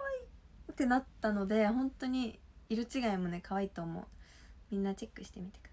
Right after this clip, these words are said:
さい。コンバース。一回ね、あの、見つけた時に、「わ、めっちゃ可愛いのあるじゃん」って思って、え、待って、違う形もね、あったんですよ。ちょっとテンション上がってきちゃった。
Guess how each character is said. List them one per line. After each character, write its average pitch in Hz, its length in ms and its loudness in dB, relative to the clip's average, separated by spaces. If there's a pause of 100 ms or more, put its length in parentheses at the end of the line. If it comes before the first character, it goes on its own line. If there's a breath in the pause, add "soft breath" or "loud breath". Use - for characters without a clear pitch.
(100)
さ - 60 -18
い。 - 120 -18
コ - 120 -8
ン 196 100 -2
バ - 80 -6
ー - 40 -12
ス。 - 200 -18 (3250)
一 214 180 -6
回 262 160 6
ね、 254 220 2 (320)
あ 208 120 2
の、 202 380 0 (240)
見 208 140 2
つ - 100 -12
け 254 100 0
た 247 140 0
時 233 240 -2
に、 185 260 0 (320 loud breath)
「わ、 285 80 2
め 302 120 8
っ - 80 2 (260)
ち - 60 0
ゃ 226 80 4
可 208 200 4
愛 214 340 2
い - 100 -10
の 202 120 -4 (440)
あ 214 120 -4
る 208 160 -12
じ - 120 -14
ゃ - 40 -16
ん」 - 40 -16
っ - 20 -16 (320)
て 196 60 -2
思 185 140 0
っ - 20 -6
て、 - 160 0
え、 - 20 6
待 240 200 2
っ 196 40 2
て、 - 140 -2
違 - 20 0 (100)
う 330 60 4
形 370 360 0
も 359 120 2
ね、 349 240 0
あ 262 60 -4
っ 254 120 -8
た 214 80 -6
ん 196 80 0
で - 80 -6
す - 80 -14
よ。 214 60 -10 (540 soft breath)
ち 269 100 -4
ょ - 20 -4
っ - 20 -8
と 214 100 2
テ 277 180 4
ン 269 60 6
シ 247 100 2
ョ 196 60 4
ン 190 40 4
上 196 60 0
が 208 80 2
っ - 60 -6
て 202 100 -6
き - 80 -12
ち - 100 -14
ゃ 196 40 -2
っ - 100 -10
た。 - 160 -10